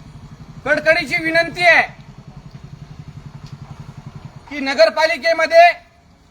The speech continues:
कुठल्याही पक्षाचं वर्चस्व नाही, या ठिकाणी प्रशासक लागलेला आहे,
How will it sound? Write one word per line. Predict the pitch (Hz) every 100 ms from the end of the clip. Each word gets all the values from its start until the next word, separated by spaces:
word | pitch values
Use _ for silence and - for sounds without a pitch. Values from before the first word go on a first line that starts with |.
| _ _ _ _ _ _ _ _ _ _ _
कुठल्याही | 285 226 339 339 349
पक्षाचं | - 311 339 320 330
वर्चस्व | 294 294 - - 302
नाही, | 254 151 110 - _ _ _ - _ _ - - - - _ - - - -
या | 254 311
ठिकाणी | 302 277 339 339
प्रशासक | 330 302 294 330 330 330
लागलेला | 320 311 294
आहे, | 226